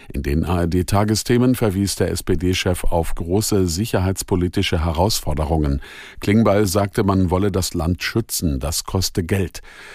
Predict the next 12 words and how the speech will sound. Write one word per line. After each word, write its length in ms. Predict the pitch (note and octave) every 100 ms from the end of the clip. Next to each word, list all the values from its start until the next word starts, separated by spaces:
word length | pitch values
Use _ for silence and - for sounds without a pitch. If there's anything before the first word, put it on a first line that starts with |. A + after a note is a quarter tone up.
| -
Auch 200 | - A2+
investiere 600 | B2+ B2 B2 - C#3+ C#3+
man 220 | C#3 B2+ B2+
in 160 | A#2
die 100 | G#2+
Modernisierung 840 | G#2+ G#2+ G#2 G2+ F2+ G2+ A#2 A2+ G#2
des 200 | E2+ -
Landes, 440 | D2 C#2+ D2 D#2
in 180 | E2 F2+
Schulen, 600 | - - B2+ B2 B2+ A2+
Straßen, 600 | - F2+ F2 F#2+ G2 F2
Brücken, 500 | - A2+ - A#2 G2